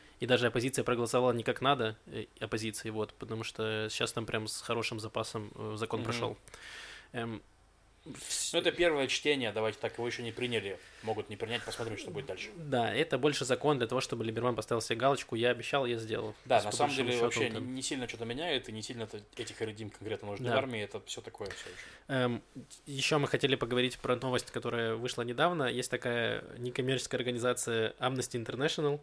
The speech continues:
Speaker 2: Мгм.
Speaker 1: которая выкатила огромный материал о апартеиде в Израиле. Так это же называется?
Speaker 2: Да.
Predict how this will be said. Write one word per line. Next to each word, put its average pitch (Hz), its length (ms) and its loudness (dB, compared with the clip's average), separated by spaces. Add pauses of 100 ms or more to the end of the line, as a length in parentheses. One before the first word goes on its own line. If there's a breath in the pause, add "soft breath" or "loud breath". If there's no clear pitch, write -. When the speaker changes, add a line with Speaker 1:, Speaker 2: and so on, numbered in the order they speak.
Speaker 2:
Мгм. 123 320 -2 (560)
Speaker 1:
которая 131 300 4
выкатила 131 380 4
огромный 120 560 0
материал 127 760 4
о 120 420 2 (100)
апартеиде 123 840 0
в 113 100 -6
Израиле. 120 400 -2 (300)
Так 135 160 0
это 123 100 -4
же 110 80 -4
называется? 113 540 -6
Speaker 2:
Да. 120 280 4